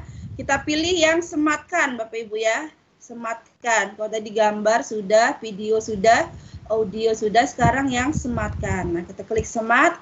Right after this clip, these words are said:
kita cari, kita buka pom kita tadi ya, atau kemarin Bapak sudah membuat pom. Ini saya juga, saya ambil saja pom yang di sini ya, yang sudah saya buat kemarin.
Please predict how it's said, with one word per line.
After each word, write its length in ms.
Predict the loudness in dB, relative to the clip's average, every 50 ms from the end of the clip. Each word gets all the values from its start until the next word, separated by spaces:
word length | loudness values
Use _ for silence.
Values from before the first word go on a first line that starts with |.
| _ _ _ _ _ _ _ _ _ _ _ _ _ _ -20 _ _
kita 240 | 0 4 4 4
cari, 400 | 4 4 4 4 4 2 0 -2
kita 240 | -4 -2 0 0 0
buka 560 | 0 -2 -8 -8 -2 0 0 0 0 -2 -6 -8 -14 -20 -20 -20 -20 _ _
pom 320 | 0 2 4 2 2 2
kita 240 | 0 0 2 2 2
tadi 480 | 4 2 2 2 2 2 2 2 2
ya, 160 | 2 0 0 0
atau 160 | -4 -8 -6
kemarin 400 | -6 -4 -4 -2 0 0 0 0
Bapak 240 | 0 -2 -4 -6 -4
sudah 160 | -2 0 0
membuat 480 | 0 0 0 0 4 4 4 4 4
pom. 400 | 0 0 2 4 4 4 4 2
Ini 160 | 2 0 -4 -6
saya 400 | -6 -4 -2 0 2 4 4 2
juga, 480 | 0 -4 -2 4 6 6 6 6 2
saya 560 | -4 -12 -18 -20 -10 -4 -2 -2 -2 -2 -4
ambil 320 | -4 -4 -4 -2 0 2 2 2
saja 560 | 2 0 -2 -4 -4 -2 2 4 4 4 4 2 -2 -6 -16 -20 -20 -20 -20 -20 -20 -20 -18 -16 -2 2
pom 160 | 4 4 4 4 0
yang 320 | 0 2 2 2 2 0
di 160 | -2 -2 -4
sini 640 | -4 -2 0 2 2 2 2 0 0 2 2 4 4
ya, 160 | 6 4 4 2 0 -2 -4 -2
yang 160 | -2 -4 -4
sudah 160 | -2 0 0 2 2
saya 160 | 4 4 2
buat 320 | 2 2 4 6 6 4 4 0 -6 -8
kemarin. 640 | -8 -6 -4 -2 0 2 4 4 4 4 4 2